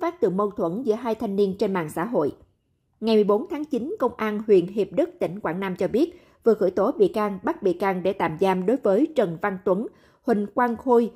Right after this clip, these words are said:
Huỳnh Văn Cường, Nguyễn Tấn Đạt – Nguyễn Ngọc Toàn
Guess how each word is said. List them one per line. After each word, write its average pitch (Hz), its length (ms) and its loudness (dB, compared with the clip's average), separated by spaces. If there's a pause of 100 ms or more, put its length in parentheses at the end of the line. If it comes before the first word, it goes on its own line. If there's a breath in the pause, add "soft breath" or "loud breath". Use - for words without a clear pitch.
(220 soft breath)
Huỳnh 202 300 2
Văn 240 180 0 (100)
Cường, 185 240 4 (180)
Nguyễn 196 420 4
Tấn 277 260 -4
Đạt – 185 220 2 (380 soft breath)
Nguyễn 208 320 2
Ngọc 196 260 -4
Toàn 175 260 2